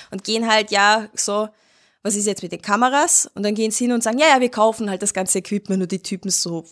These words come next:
„Wie, was, ihr kauft das Equipment? Eigentlich leihen sich die Leute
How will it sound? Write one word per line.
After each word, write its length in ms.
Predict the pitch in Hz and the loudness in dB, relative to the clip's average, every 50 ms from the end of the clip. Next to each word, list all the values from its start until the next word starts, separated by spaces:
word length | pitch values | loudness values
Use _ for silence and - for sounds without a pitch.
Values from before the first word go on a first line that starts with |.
| _ _ - | _ _ -10
„Wie, 160 | 190 190 170 175 | -8 -8 -4 -2
was, 200 | 170 175 170 - | -2 0 0 -2
ihr 60 | 165 | -6
kauft 320 | - - 156 165 160 - - - - | -6 -6 -6 -6 -6 -6 -6 -6 -4
das 120 | 175 170 - | -4 -4 -4
Equipment? 480 | 165 - - 170 165 - 175 175 170 | -6 -8 -8 -10 -6 -4 -6 -4 -2
Eigentlich 480 | 170 165 170 170 180 180 - - - - | -2 -2 -2 -4 -8 -10 -12 -12 -12 -10
leihen 340 | - - - 170 170 175 180 | -6 -2 0 0 0 0 -2
sich 160 | - 185 - | -4 -6 -6
die 80 | - - | -10 -10
Leute 260 | 170 165 175 175 170 | -8 -6 -6 -6 -8